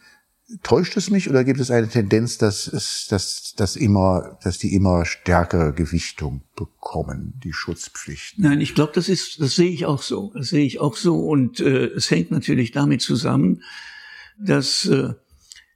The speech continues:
Speaker 2: die Risiken, die die Gesellschaft produziert, steigen. Das sind einmal, das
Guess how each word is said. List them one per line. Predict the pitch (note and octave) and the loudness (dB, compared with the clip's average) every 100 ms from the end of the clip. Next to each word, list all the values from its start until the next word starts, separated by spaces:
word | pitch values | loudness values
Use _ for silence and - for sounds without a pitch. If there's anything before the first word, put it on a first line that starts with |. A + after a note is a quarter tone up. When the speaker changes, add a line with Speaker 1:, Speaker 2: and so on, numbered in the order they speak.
| - | -2
Speaker 2:
die | C#3 | 2
Risiken, | C3 F3 D3+ A#2 - C3 A#2+ _ _ _ | 4 4 2 0 -2 -6 -8 _ _ _
die | _ C3+ C#3+ | _ 0 2
die | B2 A#2+ | 2 0
Gesellschaft | A#2+ C3 C3 A#2+ - | 2 0 0 -4 -2
produziert, | C#3 A#2 A2 - D#3+ B2+ | 0 2 2 0 -2 -2
steigen. | - - - C3 C#3+ - - - - - - - - | -6 -6 -6 -6 -8 -10 -14 -20 -20 -20 -20 -16 -2
Das | C3+ - | 0 0
sind | - C#3+ - | 2 2 2
einmal, | C#3 D#3 E3+ | 2 2 2
das | E3 C#3+ - - | 2 0 -4 -10